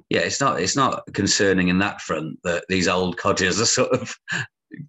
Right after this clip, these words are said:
just fading away as you'd expect them to, and still no one can beat them. Um, it's not like that at all. Actually, that reminded me, I wanted to mention this. Judd, Judd made an interesting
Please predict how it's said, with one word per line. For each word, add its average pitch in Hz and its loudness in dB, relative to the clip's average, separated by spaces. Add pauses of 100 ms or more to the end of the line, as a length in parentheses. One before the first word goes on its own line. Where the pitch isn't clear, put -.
just - 0
fading 98 2
away 95 4
as 92 0
you'd 92 2
expect 95 -2
them 95 -2
to, 82 -2
and 90 -2
still 104 2
no 90 2
one 85 -2
can 85 0
beat 85 -4
them. - -8
Um, 92 0
it's 92 -2
not 101 2
like 85 2
that 82 0
at - -4
all. 92 2 (300)
Actually, 143 0
that 135 0
reminded 117 2
me, 95 6
I 92 4
wanted 92 0
to - -4
mention 92 0
this. 92 2
Judd, 101 0
Judd 117 0
made 90 0
an 85 0
interesting 80 -4